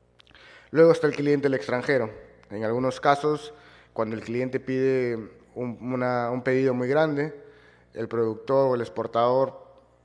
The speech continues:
en algunos casos, le puede indicar al cliente que él no tiene los recursos necesarios para poder hacer esa exportación o producir ese pedido que ellos le piden. Entonces, en algunos casos se da la situación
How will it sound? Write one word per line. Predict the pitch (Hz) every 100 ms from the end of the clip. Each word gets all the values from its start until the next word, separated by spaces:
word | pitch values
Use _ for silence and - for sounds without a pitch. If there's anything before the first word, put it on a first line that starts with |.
| -
en | 113 117
algunos | 120 127 123
casos, | 127 135 123
le | 120
puede | 120 120 120 120 117 110 -
indicar | 123 120 - 135 151
al | 131
cliente | 127 127 147 143
que | 127
él | 120
no | 117
tiene | 131 131 127
los | 120
recursos | 113 107 131 123
necesarios | 127 120 127 127 131
para | 120 113
poder | 117 117
hacer | 117 120
esa | 120
exportación | - 107 - 107 143 165 - - -
o | 117
producir | 113 110 - 135
ese | 131 - 120
pedido | 117 117 123 123
que | 120
ellos | 117 117
le |
piden. | 107 151 165 165 - - - - - -
Entonces, | 101 110 113
en |
algunos | 117 120 110
casos | 123 123
se | -
da | 120 120
la | 123
situación | 123 117 - 131 139